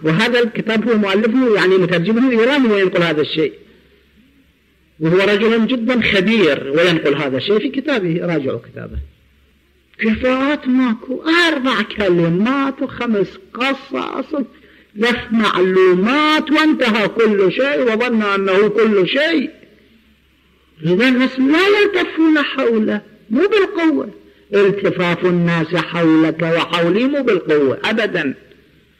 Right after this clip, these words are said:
التفاف الناس يحتاج إلى كفاءات، إلى علم، إلى معرفة، إلى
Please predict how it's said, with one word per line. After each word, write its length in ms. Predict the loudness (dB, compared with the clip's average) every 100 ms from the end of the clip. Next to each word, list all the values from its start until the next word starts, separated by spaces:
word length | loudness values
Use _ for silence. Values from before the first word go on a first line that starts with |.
| _ _ _ _ _ _ _ _ _ _ -20 -20 -2
التفاف 640 | 2 2 2 -2 -2 0 0
الناس 480 | 0 2 2 0 -2
يحتاج 500 | -2 -2 -2 0 0
إلى 180 | 0
كفاءات، 880 | 0 -4 -4 -4 -6 -4 -2 -2 -4 -6 -2
إلى 220 | 2 2 2 0
علم، 500 | 0 2 2 2 0 0
إلى 300 | 0 2 0
معرفة، 760 | 0 0 0 -2 -2 -4 -4
إلى 500 | -8 -2 0 0 0